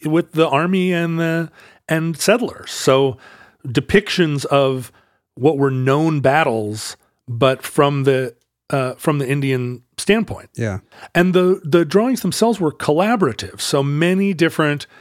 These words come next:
Speaker 1: people would work on similar stories. You had, you had artists that were really good at drawing horses and
Speaker 2: Hmm.
Speaker 1: artists that were really good at drawing faces.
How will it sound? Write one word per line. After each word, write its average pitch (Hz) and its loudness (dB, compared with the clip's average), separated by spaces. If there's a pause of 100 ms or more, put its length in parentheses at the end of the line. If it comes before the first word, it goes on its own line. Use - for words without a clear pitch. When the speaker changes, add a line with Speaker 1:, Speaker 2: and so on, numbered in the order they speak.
(280)
Speaker 1:
people 185 2
would 127 2
work 143 0 (720)
on 139 0
similar 151 0
stories. 175 2
You 127 0
had, 127 0 (380)
you 143 2
had 147 2
artists 156 2
that 131 2
were 131 4
really 131 2
good 147 2
at 135 -2
drawing 135 2
horses - 0 (400)
and 165 6
Speaker 2:
Hmm. 135 -2
Speaker 1:
artists 147 2
that 151 2
were 151 2
really 143 0
good 143 2
at 147 -2
drawing 139 2
faces. - -2